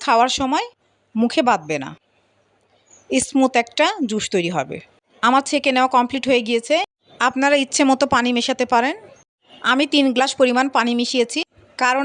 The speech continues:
আমরা তিনজন খাবো তাই। এবার মিষ্টি অনুযায়ী পরিমাণ মতো আখের গুড় মিশিয়ে দিব। মিষ্টিটাও আপনার পছন্দ অনুযায়ী কমিয়ে বাড়িয়ে নিতে পারেন।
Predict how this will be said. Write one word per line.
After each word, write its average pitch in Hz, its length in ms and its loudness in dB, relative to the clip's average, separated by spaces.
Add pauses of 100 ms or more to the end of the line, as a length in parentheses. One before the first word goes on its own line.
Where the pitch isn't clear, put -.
আমরা 254 160 0 (100)
তিনজন 262 340 4 (100)
খাবো 240 200 0 (100)
তাই। 139 180 0 (680)
এবার 247 280 4 (100)
মিষ্টি 277 280 0 (120)
অনুযায়ী 269 360 2 (220)
পরিমাণ 240 380 2
মতো 226 160 -2 (120)
আখের 233 260 -2
গুড় 226 200 -2
মিশিয়ে 220 320 -4
দিব। 233 120 -6 (720)
মিষ্টিটাও 285 560 2
আপনার 269 280 0
পছন্দ 269 280 -2 (140)
অনুযায়ী 247 340 0 (200)
কমিয়ে 240 320 4
বাড়িয়ে 214 280 2
নিতে 196 260 -2
পারেন। 147 220 -2